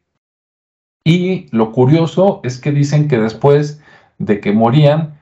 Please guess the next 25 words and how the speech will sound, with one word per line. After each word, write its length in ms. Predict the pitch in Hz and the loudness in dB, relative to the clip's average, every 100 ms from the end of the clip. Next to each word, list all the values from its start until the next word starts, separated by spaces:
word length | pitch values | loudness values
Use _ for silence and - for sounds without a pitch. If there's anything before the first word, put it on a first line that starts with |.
| _ - | _ -16
este, 240 | - - | -8 -6
prácticamente 960 | - 123 - 147 135 117 131 135 143 139 | -4 -4 -2 -4 -2 -2 -2 -4 -2 0
las, 420 | 131 110 107 - | 2 0 -2 -6
las 320 | 104 107 104 | -2 -2 -2
enterraban 680 | 107 104 - 135 139 139 139 | -2 -2 0 2 2 2 -2
el 80 | 110 | -2
mismo 420 | 117 131 135 165 | -4 -2 0 0
día. 460 | 175 160 151 160 - _ _ _ _ | 2 0 0 -2 -10 _ _ _ _
Y 300 | 104 123 131 | -4 0 0
yo 140 | 120 131 | 2 0
encontré 480 | 131 147 143 135 | 0 -2 0 -2
por 260 | 131 143 139 | -2 -2 0
ahí 440 | 135 135 139 135 - _ _ | 0 -2 -6 -8 -14 _ _
que 680 | - 107 104 101 196 196 - | -6 -2 0 0 0 0 -2
después 320 | 104 - 127 | -4 -2 -2
de 120 | 131 147 | 0 -2
que 120 | 127 | -2
las 200 | 113 113 | -2 -2
enterraban, 720 | 113 113 127 135 135 139 135 | -4 0 2 2 0 -4 -4
tenían 480 | 113 107 123 131 127 | -6 -6 -4 -6 -6
que 180 | 127 123 | -4 -4
velarlas 760 | 120 117 120 127 127 131 117 | -4 -2 -2 -2 -2 -2 -2
durante 520 | 107 95 95 95 95 - | -2 -2 -2 -2 -4 -2
cuatro 340 | 120 120 131 | -2 0 -2
días. 500 | 131 139 135 - | 0 0 -2 -6